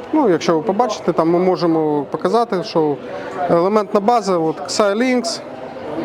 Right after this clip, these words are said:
Analog Devices, тобто все Сполучені Штати. Е,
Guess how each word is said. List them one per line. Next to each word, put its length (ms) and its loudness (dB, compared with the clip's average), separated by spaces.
Analog 540 4
Devices, 540 0
тобто 260 4
все 500 0
Сполучені 560 4
Штати. 420 0
Е, 800 2